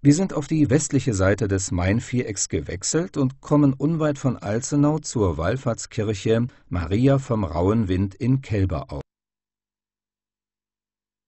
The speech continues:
Auf dem neuen Steinaltar der alten gotischen Kapelle schwebt,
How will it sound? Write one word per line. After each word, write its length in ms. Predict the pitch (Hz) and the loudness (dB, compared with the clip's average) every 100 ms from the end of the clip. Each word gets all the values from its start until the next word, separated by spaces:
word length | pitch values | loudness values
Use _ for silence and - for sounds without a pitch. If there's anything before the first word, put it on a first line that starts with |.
| _ _ _ _ _ _ _ _ _ _ _ _ _ _ - | _ _ _ _ _ _ _ _ _ _ _ _ _ _ -8
Auf 120 | 131 | -2
dem 200 | 165 151 | 4 6
neuen 260 | 135 156 | 6 6
Steinaltar 880 | 160 147 160 165 107 117 - 131 165 | 2 2 2 0 -2 -2 0 2 2
der 220 | 135 78 | -2 -4
alten 320 | 82 104 117 104 | -2 -2 -2 -2
gotischen 420 | 113 113 - 95 | -2 -4 -2 -4
Kapelle 540 | - - - 101 131 | -6 -8 -2 0 2
schwebt, 760 | 135 - 92 151 - - - | 0 -2 0 0 -2 -14 -14